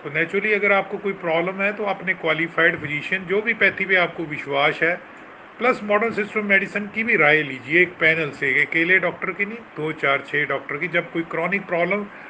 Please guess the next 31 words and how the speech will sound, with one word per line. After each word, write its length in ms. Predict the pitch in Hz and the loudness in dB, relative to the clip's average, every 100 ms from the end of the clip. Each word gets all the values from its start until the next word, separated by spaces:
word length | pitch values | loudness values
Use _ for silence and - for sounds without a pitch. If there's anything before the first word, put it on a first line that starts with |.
| - | 2
आपकी 340 | 175 185 - 190 | 2 4 0 2
life 320 | 165 190 196 | 4 4 2
को 80 | 202 | -6
थ्रेट 300 | - 165 - | 2 0 2
कर 140 | 139 123 | -4 -4
रही 160 | 110 | -6
है। 140 | 104 104 - - - - - | -10 -16 -18 -20 -20 -20 -6
यहाँ 200 | 135 160 | 0 2
मैं 120 | 180 | 2
disclaimer 520 | 180 180 - 190 202 202 | 2 0 -2 0 0 0
देता 260 | 202 208 | 0 0
हूँ 140 | 220 220 | -2 -2
कि 60 | |
हमारा 320 | 208 185 190 202 - - - - | 0 2 2 0 -4 -18 -18 -6
किसी 280 | 180 - 214 | -6 0 0
भी 80 | 208 | 2
पैथी 360 | 190 180 190 | 4 2 2
को 140 | 202 196 | 4 4
endorse 520 | 180 156 160 180 190 | 6 6 6 4 2
या 120 | 180 | 2
किसी 240 | 180 185 | 2 0
disease 400 | 180 151 165 196 | 0 0 0 -2
को 140 | 175 196 | 0 0
endorse 360 | 180 180 196 | 4 4 4
करने 320 | - 196 196 202 | 2 0 0 2
का 120 | 196 180 - - - | 2 0 -8 -20 -4
कहीं 240 | 170 190 262 | 2 4 4
भी 140 | 240 | 4
इरादा 360 | 214 185 175 180 | 6 4 4 2
नहीं 260 | 165 170 | 0 -4
है 120 | 143 | -6